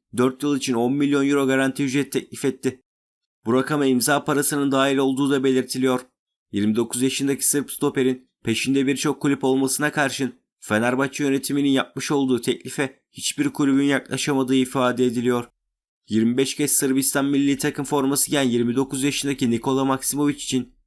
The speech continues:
Napoli kulübü iki bin on yedi yılında Torino'ya yirmi bir milyon euro bonservis ücreti ödemişti.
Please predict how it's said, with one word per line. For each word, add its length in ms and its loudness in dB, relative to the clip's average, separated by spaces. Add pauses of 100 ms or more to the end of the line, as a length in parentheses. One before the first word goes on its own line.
(140)
Napoli 380 0
kulübü 460 0 (120)
iki 240 -8
bin 80 2
on 100 2
yedi 240 0
yılında 500 0
Torino'ya 360 0
yirmi 340 2
bir 160 2
milyon 260 2
euro 180 2
bonservis 540 0
ücreti 280 0
ödemişti. 600 -2